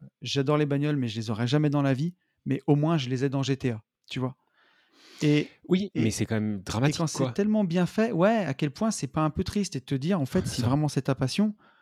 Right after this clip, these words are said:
Speaker 1: pourquoi tu vas pas la chercher dans la vraie vie, tu vois ?
Speaker 2: Bah ouais, non, mais c'est, c'est, mais c'est exactement ce que je dis, en fait.
Speaker 1: Ouais, et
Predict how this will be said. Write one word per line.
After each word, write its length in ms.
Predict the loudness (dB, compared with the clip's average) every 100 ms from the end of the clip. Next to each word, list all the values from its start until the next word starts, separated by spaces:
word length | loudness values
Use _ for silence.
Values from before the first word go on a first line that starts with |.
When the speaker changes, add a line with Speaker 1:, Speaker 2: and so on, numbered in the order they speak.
| _ _ _
Speaker 1:
pourquoi 200 | -4 -2
tu 100 | 0
vas 40 |
pas 120 | 0 0
la 60 |
chercher 280 | -2 -2 -2
dans 100 | -2
la 120 | -2 0
vraie 160 | 0
vie, 140 | -2 -4
tu 120 | -6
vois ? 180 | -10 -10
Speaker 2:
Bah 240 | -6 -2 0
ouais, 160 | -2 -4
non, 100 | -4
mais 100 | -2
c'est, 200 | 0 -2 -2
c'est, 160 | -2
mais 140 | -2 -2
c'est 160 | -4
exactement 380 | -4 -4 -4 -10
ce 60 | -6
que 100 | -6
je 60 |
dis, 140 | -6 -10
en 60 |
fait. 280 | -14 -16 -18 _ _ _
Speaker 1:
Ouais, 220 | -2 -2 -4 _
et 100 | -2